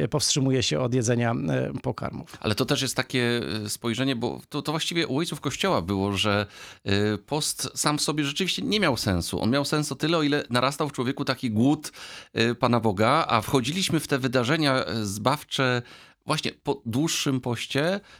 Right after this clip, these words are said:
Speaker 2: po to, żeby sobie uświadomić, że jako ludzie jesteśmy słabi, a to Bóg jest naszą siłą, który nas z tych wydarzeń, e, tymi wydarzeniami jakoś do życia przywraca. E, to, to jest to podobne spojrzenie,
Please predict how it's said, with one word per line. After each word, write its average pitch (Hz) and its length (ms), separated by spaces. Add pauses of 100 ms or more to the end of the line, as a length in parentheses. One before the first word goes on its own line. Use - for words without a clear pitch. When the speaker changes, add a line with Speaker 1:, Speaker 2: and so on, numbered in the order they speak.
(140)
Speaker 2:
po - 80
to, 180 120
żeby 156 200
sobie 156 400
uświadomić, 147 580
że 131 240
jako 131 220
ludzie 143 200
jesteśmy 139 320
słabi, 98 360
a 90 40
to 117 140
Bóg 151 260
jest 113 160
naszą 104 280
siłą, 123 360
który 131 240
nas 127 240 (300)
z - 100
tych 123 160
wydarzeń, 127 500
e, 127 40 (280)
tymi 151 200
wydarzeniami 135 480
jakoś 131 360
do 127 240
życia 127 300
przywraca. 113 460 (320)
E, 107 80
to, - 140
to - 140
jest 135 180
to 139 80
podobne 127 480
spojrzenie, 135 420